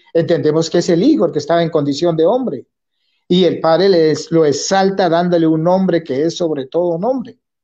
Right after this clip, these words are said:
Por eso el Hijo portaba el nombre del Padre. El, el Hijo dijo, "Padre, glorifica tu nombre".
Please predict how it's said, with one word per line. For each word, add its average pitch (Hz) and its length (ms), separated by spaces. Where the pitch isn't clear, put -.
Por 160 140
eso 160 220
el 175 80
Hijo 196 280
portaba 175 520
el 156 180
nombre 185 320
del 143 180
Padre. 254 460
El, 147 260
el 160 160
Hijo 196 220
dijo, 208 380
"Padre, 285 560
glorifica 202 800
tu 226 120
nombre". 233 440